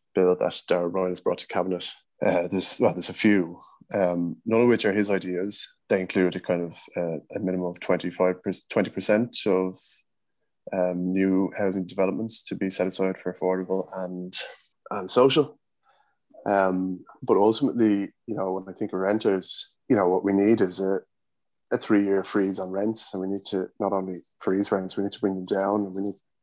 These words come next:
Sinn Féin have kind of consistently called for a one month's rent to be put back in people's pockets, um, for every renter in the state, the equivalent of one month's rent through a refundable tax credit. And we need to drive supply, um,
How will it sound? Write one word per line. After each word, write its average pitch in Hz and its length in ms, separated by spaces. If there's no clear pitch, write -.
Sinn - 200
Féin 98 220
have 90 160
kind 95 160
of 92 80
consistently 98 480
called 95 340
for 95 220
a 92 160
one 113 240
month's 117 300
rent 117 240
to - 100
be 117 80
put 120 200
back 120 300
in 113 220
people's 110 280
pockets, - 640
um, 95 480
for 98 140
every 107 160
renter 110 320
in 113 60
the 113 80
state, 110 320
the 107 80
equivalent 107 320
of 104 60
one 110 160
month's 107 200
rent 104 160
through 104 260
a 101 40
refundable 104 300
tax - 240
credit. 104 240
And 104 100
we 110 60
need 113 160
to 113 100
drive 107 220
supply, 101 480
um, 92 460